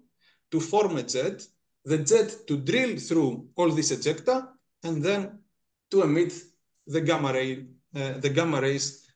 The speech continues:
that will come to the observer. So putting all these details, uh, into play,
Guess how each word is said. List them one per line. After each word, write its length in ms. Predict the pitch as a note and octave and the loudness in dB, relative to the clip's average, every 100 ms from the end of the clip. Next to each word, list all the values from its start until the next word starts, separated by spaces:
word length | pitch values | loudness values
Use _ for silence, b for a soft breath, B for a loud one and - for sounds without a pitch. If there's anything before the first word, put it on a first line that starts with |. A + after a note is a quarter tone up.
| _ - | _ -8
that 160 | D3 | -6
will 220 | C#3+ C#3+ | -4 -4
come 340 | C#3 C3+ C#3 C3+ | -2 -2 -2 -2
to 320 | B2+ C3 B2+ B2 | -4 -4 -6 -4
the 120 | C3 | -4
observer. 520 | A#2 A#2 A2 G#2 - _ _ b b b _ | -2 -6 -6 -10 -18 _ _ b b b _
So 360 | - D3 C3+ | 0 2 2
putting 500 | C#3 C4 C4+ A3+ F#3 - - | -2 -8 -4 -2 -4 -6 -6
all 140 | G3+ G3+ | 0 2
these 180 | G3 | 2
details, 800 | F#3 D#3+ F3+ A3 A#3+ A3+ - - G#3+ - _ D3+ | 0 -2 2 0 0 -6 -6 -12 -18 -20 _ -8
uh, 300 | D3 C#3 C#3+ C#3+ C#3+ _ _ | -4 -2 -4 -6 -12 _ _
into 240 | E3+ D3+ C#3+ | -2 0 0
play, 340 | E3 A3+ | 2 4